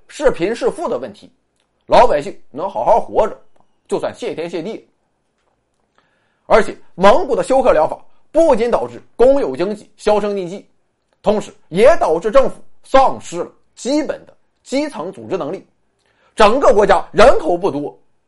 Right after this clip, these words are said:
但是却一盘散沙，别说集中力量办大事儿了，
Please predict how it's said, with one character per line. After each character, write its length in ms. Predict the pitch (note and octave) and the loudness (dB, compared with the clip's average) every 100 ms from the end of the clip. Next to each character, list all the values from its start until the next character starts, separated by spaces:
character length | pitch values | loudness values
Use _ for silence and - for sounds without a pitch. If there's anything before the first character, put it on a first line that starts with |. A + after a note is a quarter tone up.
| _ | _
但 140 | E3+ | 0
是 140 | D#3 G#2+ - | 0 -4 -16
却 180 | - G2+ | -12 -12
一 260 | F#2 A#3+ B3+ | -6 -4 -4
盘 200 | - D#3 | -2 -4
散 200 | - F2+ | -4 -10
沙， 180 | B2+ A2+ - _ _ _ _ _ _ | -10 -12 -16 _ _ _ _ _ _
别 140 | - | 0
说 140 | B3+ A#3+ | 2 -2
集 200 | - A#3+ | -4 -6
中 180 | A#3+ | -4
力 140 | B3 A#3 | -2 -2
量 140 | D#3+ - _ | -4 -6 _
办 220 | - G#3+ C#3 | 0 0 2
大 260 | D4 A#3 | -2 -2
事 100 | F3+ | -2
儿 120 | |
了， 40 | C#3+ | -4